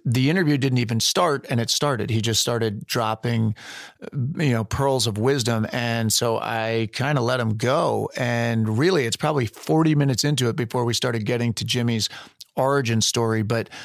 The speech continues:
the stories that are told just i-, in, in such a nonchalant way in the first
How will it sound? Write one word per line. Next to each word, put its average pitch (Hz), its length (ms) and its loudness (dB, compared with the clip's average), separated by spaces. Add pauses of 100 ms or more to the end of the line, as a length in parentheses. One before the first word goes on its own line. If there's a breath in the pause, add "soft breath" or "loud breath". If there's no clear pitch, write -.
(140 loud breath)
the 120 160 0
stories 147 480 2
that 127 140 2
are 113 100 -2
told 117 720 0 (320 loud breath)
just 123 540 0
i-, 160 40 2
in, 123 380 2
in 117 240 0
such - 220 0
a 127 60 2
nonchalant 120 880 0
way 113 440 0
in 117 240 -2
the 110 60 0
first 117 500 -4